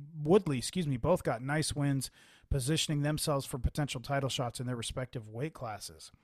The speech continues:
All right, as part of this new approach to our episodes in the hopes of kinda shortening them,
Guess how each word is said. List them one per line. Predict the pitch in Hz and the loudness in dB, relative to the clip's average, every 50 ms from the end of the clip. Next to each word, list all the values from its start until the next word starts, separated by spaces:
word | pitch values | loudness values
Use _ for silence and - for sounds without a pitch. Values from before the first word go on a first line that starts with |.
| _ _ - _ _ _ _ _ _ _ _ _ _ _ _ _ - | _ _ -20 _ _ _ _ _ _ _ _ _ _ _ _ _ -2
All | 143 | 0
right, | 139 131 | 0 2
as | 135 143 - | 2 0 0
part | - - 185 190 190 | 4 6 6 8 8
of | 180 156 | 6 4
this | 147 160 - - | 4 2 4 4
new | 165 165 | 4 4
approach | 151 - - 170 165 160 160 151 - - - - - - - - - | 4 4 6 6 8 8 6 4 0 -6 -12 -20 -20 -20 -20 -16 -6
to | - 165 160 | 2 4 6
our | 151 151 | 6 6
episodes | 151 - - 156 - 170 160 156 135 | 4 4 2 0 4 4 4 4 4
in | 143 | 4
the | 139 131 | 2 2
hopes | 151 143 - - | 2 0 0 -2
of | 143 120 - | -4 -4 -2
kinda | - 160 143 135 - | -2 -2 0 0 0
shortening | - - 170 156 147 156 147 143 | 2 2 2 2 4 0 2 2
them, | 139 139 135 131 | 2 2 2 0